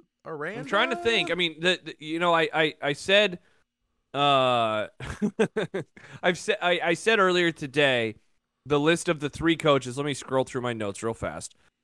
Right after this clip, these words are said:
Speaker 2: This was on Split Zone Duo earlier this week, and the, these were the three names that Godfrey mentioned. Scroll, scroll, scroll. All right. See, now you're gonna yell at me again.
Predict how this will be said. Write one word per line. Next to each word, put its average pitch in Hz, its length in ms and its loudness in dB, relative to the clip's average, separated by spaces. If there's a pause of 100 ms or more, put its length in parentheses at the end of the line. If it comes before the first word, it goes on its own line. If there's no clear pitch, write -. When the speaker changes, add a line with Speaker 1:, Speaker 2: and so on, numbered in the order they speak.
(120)
Speaker 2:
This 131 120 -6
was 143 140 -4
on 151 140 2
Split 156 360 -4
Zone 160 220 2
Duo 135 400 2
earlier 135 360 2
this 139 200 -2
week, 110 360 -4 (460)
and 120 140 -8
the, 113 120 -8 (160)
these 139 220 -2
were 139 120 0
the 123 120 -2
three 160 460 -2
names 139 760 -2 (520)
that 120 880 2 (320)
Godfrey 139 720 0
mentioned. 120 640 -6
Scroll, 98 240 -8
scroll, 95 240 -8
scroll. 170 680 4 (240)
All 160 80 4
right. 135 180 2 (320)
See, 240 340 4 (120)
now 190 160 6
you're 202 280 0
gonna 233 180 0
yell 269 280 6
at - 100 -2
me 165 120 0
again. 131 400 -2